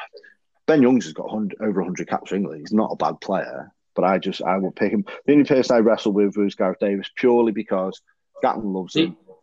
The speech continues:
Speaker 2: he'd
Speaker 1: He
Speaker 2: be
Speaker 1: can
Speaker 2: your guy to bring off the bench as well, wouldn't he?
Speaker 1: Yeah, and he would. I think Gatland and I'm assuming Andy Farrell as defence coach, I'm assuming.
Speaker 2: Yeah.
Speaker 1: Um, they will use him like Wales used him,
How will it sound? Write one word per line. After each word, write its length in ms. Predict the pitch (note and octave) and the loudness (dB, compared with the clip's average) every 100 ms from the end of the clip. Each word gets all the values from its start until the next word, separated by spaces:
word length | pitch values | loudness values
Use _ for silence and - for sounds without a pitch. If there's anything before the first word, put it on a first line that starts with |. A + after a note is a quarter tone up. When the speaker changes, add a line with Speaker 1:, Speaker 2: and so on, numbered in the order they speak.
| _ - | _ -2
Speaker 2:
he'd 140 | D3+ C3 | 2 2
Speaker 1:
He 40 | |
Speaker 2:
be 40 | C3+ | 2
Speaker 1:
can 100 | B2 | -2
Speaker 2:
your 80 | |
guy 220 | C3 C3+ C3 | -2 -8 -8
to 100 | C3 | -10
bring 160 | C#3+ | -10
off 140 | C3 - | -10 -14
the 80 | |
bench 380 | A#2 B2+ B2 - | -12 -12 -12 -20
as 80 | A#2+ | -16
well, 180 | A#2+ A#2 | -14 -14
wouldn't 240 | A#2 A#2 | -16 -16
he? 80 | A2+ - - | -18 -18 -4
Speaker 1:
Yeah, 220 | B2+ B2 - - | 2 2 2 -2
and 180 | A2+ G#2 | -2 -2
he 240 | - A#2+ | 0 0
would. 320 | A2 G#2 G2+ - - - - | 4 4 4 2 -16 -20 -2
I 180 | A#2 A#2+ | 2 2
think 600 | - A#2 A2+ G#2 - _ _ _ _ _ _ | 2 2 2 -2 -12 _ _ _ _ _ _
Gatland 720 | B2+ A2+ - A#2 A2 G#2+ G#2 - _ | 0 0 2 2 4 0 -2 -6 _
and 520 | G#2+ G#2+ G2+ G2 F#2+ - - - | -4 -2 0 -2 -4 -8 -18 -10
I'm 140 | F#2+ | -6
assuming 480 | F#2+ - C3+ G2+ F2 | -4 0 2 2 0
Andy 240 | E2 E2+ | -4 -6
Farrell 460 | - E2+ D2+ E2+ - _ | -4 -2 -2 -6 -10 _
as 120 | F#2+ | -10
defence 340 | - F2 D#2+ - | -10 -8 -10 -10
coach, 280 | - F#2 G2 | -4 -4 -4
I'm 100 | F2 | -8
assuming. 500 | F2 - G2 F2 D2+ - _ _ _ _ _ | -8 -2 -2 -4 -10 -20 _ _ _ _ _
Speaker 2:
Yeah. 220 | C#3 C3 - _ _ | -14 -12 -14 _ _
Speaker 1:
Um, 420 | F#2 F2+ F2+ F2 - _ - | -4 -2 -2 -4 -10 _ 0
they 180 | A2 | 4
will 180 | A2 G#2 | 6 4
use 380 | G2 A2 G#2+ G2 | 4 4 4 4
him 160 | G2 F#2 | 0 2
like 220 | F2 E2+ | 0 -2
Wales 420 | G2 G#2 G#2+ G2 | -4 0 2 2
used 280 | G#2+ G#2+ G2+ | 2 2 2
him, 180 | A2 | 0